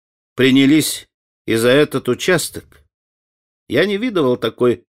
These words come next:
жадной акулы, как этот король. Покуда они возились с этим участком, к пристани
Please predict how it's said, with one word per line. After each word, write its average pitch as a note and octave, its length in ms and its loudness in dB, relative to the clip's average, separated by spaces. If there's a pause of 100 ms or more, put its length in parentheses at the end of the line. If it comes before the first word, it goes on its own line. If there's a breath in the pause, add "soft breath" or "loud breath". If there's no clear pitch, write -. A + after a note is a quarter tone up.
(160)
жадной A2 520 -2
акулы, D#3+ 380 -2
как - 260 -8
этот B2+ 240 -8
король. B2 380 -2 (760)
Покуда E3+ 400 0
они F3 160 0
возились E3+ 500 2
с - 100 -6
этим D#3+ 280 0
участком, D3+ 680 -4 (300)
к - 100 -20
пристани G3+ 680 -2